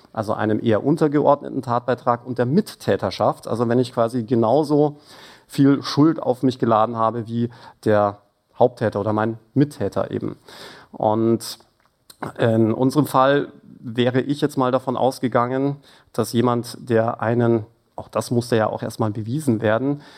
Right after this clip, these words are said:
nur in Anführungszeichen zu einem Tatort hinfährt und nur in Anführungszeichen von dort wieder abholt und selbst niemals diese Tatörtlichkeit betritt, anders zu bestrafen ist als jemand, der da drin dann drei Menschen kaltblütig im Schlaf erschießt.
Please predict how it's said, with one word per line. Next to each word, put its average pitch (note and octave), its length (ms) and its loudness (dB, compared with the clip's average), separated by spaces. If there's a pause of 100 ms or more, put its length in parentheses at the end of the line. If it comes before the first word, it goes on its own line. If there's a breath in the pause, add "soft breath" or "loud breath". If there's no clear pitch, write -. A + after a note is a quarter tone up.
(680 loud breath)
nur C3 340 4
in B2+ 100 0
Anführungszeichen A#2+ 800 -2
zu - 100 -6
einem A#2 200 0
Tatort A2 360 -4
hinfährt - 720 -2 (260)
und A2 300 -2 (100)
nur A#2+ 240 6
in C3 80 2
Anführungszeichen A#2+ 760 -2
von A2+ 180 -2
dort A2 200 0
wieder A#2 180 -2
abholt A2+ 460 -6
und A#2 160 0
selbst A#2+ 460 -2 (100)
niemals C3+ 500 4
diese A2+ 200 -4
Tatörtlichkeit A#2+ 680 -4
betritt, - 440 0 (580 loud breath)
anders D#3 420 0
zu D#3 100 -4
bestrafen C3+ 640 0
ist B2+ 280 -6
als A2+ 200 0
jemand, B2 300 -2
der A2+ 100 4
da A2+ 140 4
drin A#2 260 -2
dann B2 200 0 (260 soft breath)
drei A2+ 220 0
Menschen A#2+ 420 -6
kaltblütig A#2 600 -2
im A#2+ 120 -2
Schlaf C3+ 360 0
erschießt. - 580 -14